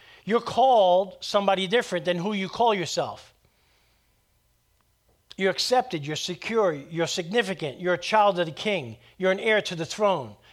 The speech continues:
You rule and reign with Christ. You sit at God's right hand alongside Jesus. As part of your inheritance, that's sealed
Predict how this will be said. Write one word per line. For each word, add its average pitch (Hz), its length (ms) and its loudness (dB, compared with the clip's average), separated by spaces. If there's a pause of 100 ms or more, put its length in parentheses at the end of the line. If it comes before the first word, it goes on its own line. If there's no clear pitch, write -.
You 180 120 -4
rule 214 260 2
and 180 140 0
reign 202 240 2
with 143 140 -6
Christ. 185 540 0 (1600)
You 226 160 -2
sit - 480 0 (320)
at 175 160 -2
God's 185 280 2
right 196 200 4
hand 170 360 0 (440)
alongside 208 600 2
Jesus. 202 640 -4 (1500)
As 226 120 4
part 254 280 2
of 202 100 -2
your 233 160 2
inheritance, 185 840 0 (1700)
that's 151 200 2
sealed 247 520 0